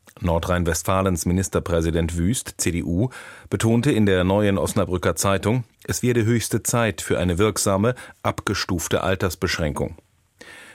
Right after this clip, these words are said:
Mecklenburg-Vorpommerns Ministerpräsidentin Schwesig, S P D, sagte der Rheinischen Post, sie verstehe nicht, warum man die eingesetzte Expertenkommission bis zum Sommer beraten lasse und erst dann aktiv werden wolle.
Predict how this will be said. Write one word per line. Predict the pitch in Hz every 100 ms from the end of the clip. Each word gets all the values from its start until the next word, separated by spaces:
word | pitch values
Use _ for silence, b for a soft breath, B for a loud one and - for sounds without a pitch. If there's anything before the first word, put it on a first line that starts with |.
| _
Mecklenburg-Vorpommerns | 90 90 104 95 87 87 - 135 127 110 92 87 -
Ministerpräsidentin | 98 101 - 87 87 87 90 85 87
Schwesig, | - 98 95 85 107 143 -
S | 90 -
P | 95
D, | 80 85 135
sagte | 95 92 82 85
der | 78 78 76 80
Rheinischen | 90 87 - 87
Post, | 98 117 - B B B B B
sie | -
verstehe | 117 123 127 110
nicht, | 98 147 - -
warum | 101 101 101
man | 135
die | 123 101 -
eingesetzte | 95 110 98 92 87 -
Expertenkommission | 73 - 98 107 104 90 95 90 - 95 117 117
bis | 98 -
zum | 90 87
Sommer | 78 104 113
beraten | 90 82 92 98 95
lasse | 87 85 - -
und | 90 - -
erst | 104 - -
dann | 95 90
aktiv | 85 - 104 90
werden | 92 85 82
wolle. | 78 71